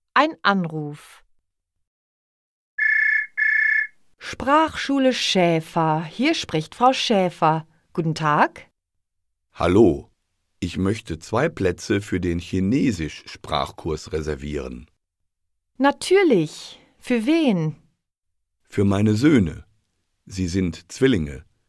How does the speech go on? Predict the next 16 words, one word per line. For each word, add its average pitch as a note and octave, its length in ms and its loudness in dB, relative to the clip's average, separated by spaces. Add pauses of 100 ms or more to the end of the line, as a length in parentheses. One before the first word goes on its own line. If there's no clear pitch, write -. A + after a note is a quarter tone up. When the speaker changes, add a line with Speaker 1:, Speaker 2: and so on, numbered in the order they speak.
(480)
Speaker 2:
Sie - 140 -4
sind E2+ 300 -4
beide A#2 480 0
zehn G#2 420 0
Jahre D#2+ 400 0
alt. C2+ 420 -10 (800)
Speaker 1:
Gern. D3+ 520 0 (580)
Der F3 120 2
Kurs C4 680 -2 (140)
läuft E3+ 320 4
vom D#3+ 200 -2
ersten D#4 680 -2 (240)
bis C4 220 -4
zum A#3+ 240 -4
zwölften F3 680 2
August. F3+ 760 -4